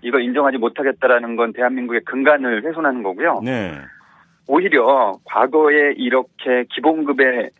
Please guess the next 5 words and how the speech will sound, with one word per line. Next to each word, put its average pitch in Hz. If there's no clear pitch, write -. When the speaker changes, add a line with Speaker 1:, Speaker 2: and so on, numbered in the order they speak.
Speaker 1:
넣지 117
않고 110
여탈 110
Speaker 2:
음. 123
Speaker 1:
편법성으로 131